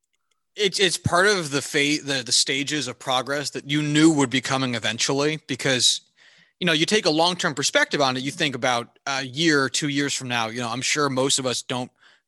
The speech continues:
picture masks. You know, we picture in an ideal scenario, getting back to normal, resuming life. But it's like making that transition is, is, is really off-putting.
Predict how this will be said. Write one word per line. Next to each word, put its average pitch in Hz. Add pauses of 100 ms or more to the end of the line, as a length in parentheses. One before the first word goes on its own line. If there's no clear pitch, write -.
(140)
picture -
masks. 120 (280)
You 120
know, 120
we 123
picture 123 (180)
in 139
an 131
ideal 127
scenario, 143 (400)
getting 135
back 120
to 156
normal, 139
resuming 120
life. 123 (320)
But 143
it's 143
like 131
making 143
that 139
transition 117 (960)
is, 123
is, 143 (160)
is 131
really 131
off-putting. 113